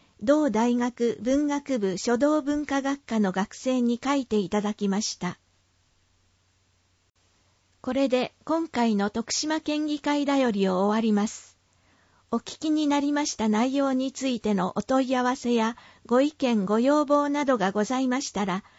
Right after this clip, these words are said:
徳島県議会事務局、電話零八八六二一の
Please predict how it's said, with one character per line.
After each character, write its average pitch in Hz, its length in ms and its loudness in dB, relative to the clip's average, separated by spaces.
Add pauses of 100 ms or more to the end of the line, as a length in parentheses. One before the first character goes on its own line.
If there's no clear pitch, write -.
(340)
徳 - 220 -4
島 302 280 -2
県 294 280 -2
議 285 140 -4
会 240 220 0
事 196 180 -2
務 240 160 2
局、 208 420 -4 (340)
電 240 320 2
話 226 220 0 (260)
零 277 280 4
八 277 360 -2
八 214 520 -4
六 233 340 -2
二 302 400 2
一 214 240 -2
の 190 220 0